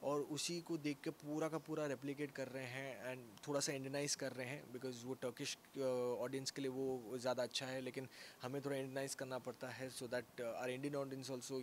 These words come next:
you know, watch, वो एंजॉय कर सके। So, uh, I hope, uh, हम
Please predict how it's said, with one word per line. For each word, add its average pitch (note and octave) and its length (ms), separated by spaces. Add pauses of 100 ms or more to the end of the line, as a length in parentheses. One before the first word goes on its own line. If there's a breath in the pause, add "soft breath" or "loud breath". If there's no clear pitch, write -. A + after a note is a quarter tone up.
you B2+ 80
know, A#2+ 200
watch, A#2+ 200 (520 loud breath)
वो A#2+ 360
एंजॉय D3 340
कर C3+ 120
सके। B2+ 280 (640 loud breath)
So, - 140 (500)
uh, A2+ 200 (160)
I B2+ 160
hope, E3+ 340
uh, B2+ 680
हम D3 300